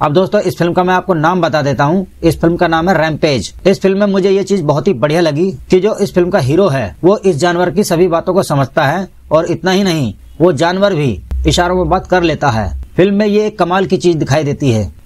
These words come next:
इस फिल्म का जो टोटल समय है, वो करीब पौने दो घंटे का है, क्योंकि इनकी फिल्मों में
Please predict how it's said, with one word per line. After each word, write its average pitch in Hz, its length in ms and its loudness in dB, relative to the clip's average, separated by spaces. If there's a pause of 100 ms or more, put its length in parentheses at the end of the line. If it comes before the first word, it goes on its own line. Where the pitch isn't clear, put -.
इस 165 140 2
फिल्म 190 160 0
का 202 100 2
जो 208 100 0
टोटल 190 340 0
समय 170 260 -2
है, 175 300 -2
वो 170 120 2
करीब 185 300 0
पौने 170 220 0
दो 180 160 2
घंटे 131 320 0
का 160 120 0
है, 175 220 -2 (120)
क्योंकि 151 220 0
इनकी 175 340 0
फिल्मों 156 300 0
में 117 220 0